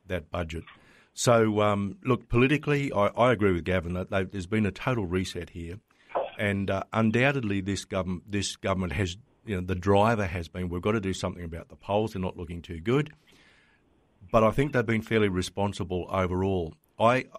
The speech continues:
I don't really think there is anything in this budget that's gonna do a lot of harm to Australia. Already we've seen, uh, spokespeople for some of the ratings agencies saying our triple A credit rating is now safe.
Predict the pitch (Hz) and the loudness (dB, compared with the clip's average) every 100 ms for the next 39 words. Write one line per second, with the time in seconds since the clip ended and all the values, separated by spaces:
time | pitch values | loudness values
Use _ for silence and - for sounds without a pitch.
0 | - 113 113 123 151 107 110 110 98 104 | 0 0 2 -2 -2 0 0 2 -2 -6
1 | 92 98 95 90 101 107 127 120 104 92 | -6 -2 -2 -2 -4 -2 -2 -2 -2 -2
2 | 90 - 95 87 92 95 - 95 92 85 | -4 -4 -6 -4 -8 -10 -10 -6 -4 -4
3 | 90 90 87 82 - 95 101 98 - 131 | -6 -4 -6 -8 -8 -6 -4 -6 -8 -12
4 | 92 - 87 80 85 131 - _ - - | -10 -10 -8 -8 -8 -10 -14 _ -20 -20
5 | - - _ 104 107 120 135 107 92 - | -20 -20 _ 2 4 4 4 2 0 -4
6 | 107 101 98 95 - 90 90 85 - - | -2 0 0 -2 -4 -6 -6 -6 -8 -4
7 | 101 - 107 92 92 - 107 92 87 87 | -4 -4 -10 -10 -12 -10 -4 -4 -4 -2
8 | 95 90 90 - 90 90 90 - 85 - | -2 -2 -6 -6 -6 -6 -10 -12 -14 -8
9 | 92 90 90 90 85 - 92 92 87 - | -4 -4 -6 -10 -12 -8 -4 -4 -4 -6
10 | 92 90 92 92 92 90 87 87 85 82 | -8 -4 -4 -2 -4 -8 -10 -10 -10 -12
11 | - - - 95 156 | -16 -16 -8 -6 -6